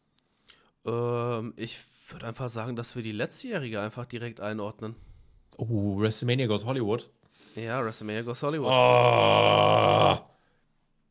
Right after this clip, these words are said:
Speaker 2: Ja, erste-, erstes Bauchgefühl schon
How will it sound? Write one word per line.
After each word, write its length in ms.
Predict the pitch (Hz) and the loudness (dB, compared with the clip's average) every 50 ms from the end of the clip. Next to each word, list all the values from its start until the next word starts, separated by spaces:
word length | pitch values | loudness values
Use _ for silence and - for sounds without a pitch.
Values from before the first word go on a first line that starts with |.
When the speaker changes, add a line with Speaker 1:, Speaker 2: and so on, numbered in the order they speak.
| _ _ _ _ _ _ _ _ _ _ _ _ _ _ _ | _ _ _ _ _ _ _ _ _ _ _ _ _ _ _
Speaker 2:
Ja, 460 | 104 98 104 110 113 127 131 135 139 143 | -8 -4 -2 2 4 6 8 8 8 8
erste-, 400 | 143 139 160 165 - - 180 175 | 8 6 6 6 8 6 6 6
erstes 460 | - 147 147 196 190 - 196 - - | 8 10 8 8 8 6 0 0 6
Bauchgefühl 720 | - 139 143 180 175 - 202 175 - - - 175 160 156 | 8 10 10 10 8 8 4 4 4 4 6 8 8 8
schon 580 | 147 - - - 143 160 202 214 208 185 165 | 8 4 2 6 6 8 8 8 6 6 4